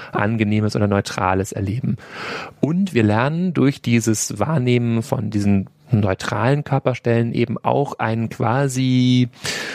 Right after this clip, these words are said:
neutraleren Blick auf das körperliche Erleben, einen nüchterneren Blick, den wir dann wieder übertragen können, auch auf die schmerzende Stelle. Das heißt, wenn wir diesen,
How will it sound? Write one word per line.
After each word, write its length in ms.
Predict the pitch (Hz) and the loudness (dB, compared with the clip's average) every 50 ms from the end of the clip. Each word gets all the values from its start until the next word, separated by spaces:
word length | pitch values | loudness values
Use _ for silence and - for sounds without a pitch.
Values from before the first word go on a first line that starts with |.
| - - - - | -12 -14 -8 -2
neutraleren 880 | 113 110 110 110 113 113 113 - - - 110 113 123 123 117 113 107 98 | 2 4 4 4 4 4 2 0 -2 -4 -2 0 0 -2 -2 -6 -6 -2
Blick 380 | 101 117 147 170 - - - - | 0 2 2 2 0 -2 -4 -2
auf 180 | 117 113 110 | 0 0 0
das 180 | - - - - | -2 -4 -6 -4
körperliche 520 | - 107 104 - 107 98 98 101 - - | -2 -2 -2 -2 -2 -2 -2 0 0 -2
Erleben, 380 | - 104 98 98 98 104 117 135 | 0 0 2 2 2 0 0 0
einen 220 | - 107 101 104 | 0 0 2 2
nüchterneren 560 | 110 127 135 - - 127 113 107 104 101 101 | 2 2 0 0 -2 -2 0 0 0 0 0
Blick, 260 | 101 127 151 156 - - | 2 2 2 0 0 0
den 220 | 120 113 110 107 | -2 0 0 0
wir 60 | 110 | -4
dann 380 | 107 104 107 117 131 160 165 156 | -2 -2 -2 -2 -2 -4 -4 -2
wieder 220 | 156 151 151 143 | 0 0 0 0
übertragen 680 | 143 120 110 - - - - - 110 113 139 165 165 165 | 0 -2 -2 -2 -2 -4 -4 -2 0 0 -2 -2 -4 -6
können, 340 | - - 151 156 156 160 - | -2 0 2 2 2 0 0
auch 280 | - - 131 131 - - | 0 0 0 0 0 0
auf 300 | 127 120 120 120 - - | -2 -2 -2 -4 -6 -6
die 220 | - 113 113 113 | -4 0 2 2
schmerzende 560 | 113 - - 110 107 110 113 - - 117 107 101 | 2 2 2 2 2 0 0 -2 -2 0 0 0
Stelle. 300 | - - - - 120 110 | 0 0 0 0 0 0
Das 200 | - - - 117 | -2 -2 0 0
heißt, 320 | 107 107 - - - 104 | 0 0 0 -2 -2 0
wenn 180 | 113 117 123 120 | 0 0 0 0
wir 60 | 120 | 0
diesen, 340 | 113 117 107 - 107 107 101 | 0 0 2 2 2 2 2